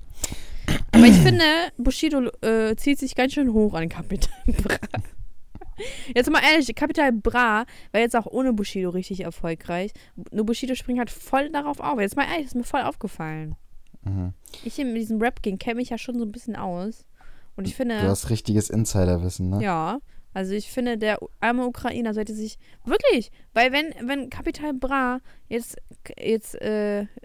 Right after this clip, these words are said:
Speaker 1: er wird ja irgendwann wieder runterkommen, so dieser Hype hält ja nicht für immer. Äh,
Speaker 2: Mhm.
Speaker 1: und dann, wenn der Hype wieder runtergeht, du, dann glaub mir mal, dann lässt er den so fallen wie Shindy.
Speaker 2: Du hast richtig
Speaker 1: Mhm.
Speaker 2: Mitleid mit Shindy, oder?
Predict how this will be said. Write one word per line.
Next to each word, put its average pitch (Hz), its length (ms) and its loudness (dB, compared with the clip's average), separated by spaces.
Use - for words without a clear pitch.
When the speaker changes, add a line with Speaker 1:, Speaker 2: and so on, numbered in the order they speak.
Speaker 1:
er 190 120 0
wird 233 140 2
ja - 160 4
irgendwann 220 280 2
wieder 196 160 2
runterkommen, 165 640 -2
so 170 140 -4
dieser 170 300 -2
Hype 208 180 -2
hält 202 160 -2
ja 185 80 -2
nicht 175 180 -6
für 160 100 -4
immer. 151 300 -4
Äh, 92 280 2
Speaker 2:
Mhm. 90 100 0
Speaker 1:
und 180 120 -2
dann, 220 140 2
wenn 226 100 2
der 208 120 0
Hype 220 160 0
wieder 202 160 -2
runtergeht, 190 680 -2
du, 151 280 -4
dann 196 140 -4
glaub 190 200 0
mir 165 100 -2
mal, 156 200 -4
dann 196 200 2
lässt 233 180 0
er 262 80 2
den 240 140 4
so 226 80 2
fallen 233 300 0
wie 240 100 -2
Shindy. 156 500 -4
Speaker 2:
Du - 80 2
hast 104 120 4
richtig 113 200 4
Speaker 1:
Mhm. 120 60 8
Speaker 2:
Mitleid 107 280 4
mit 98 200 2
Shindy, 92 400 0
oder? 98 220 0